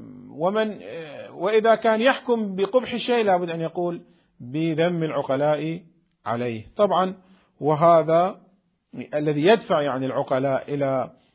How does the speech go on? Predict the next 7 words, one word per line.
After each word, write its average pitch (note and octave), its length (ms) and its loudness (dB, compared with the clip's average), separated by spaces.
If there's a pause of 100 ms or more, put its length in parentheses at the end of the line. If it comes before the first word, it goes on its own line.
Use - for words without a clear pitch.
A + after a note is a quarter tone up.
(160)
آه، B2+ 540 -4
نعم، B2 400 -8
إلى C3 380 -6
مثلا B2+ 500 -8
ال-، B2 240 -12
الحكم C#3 680 -8
بالحسن C3+ 600 -8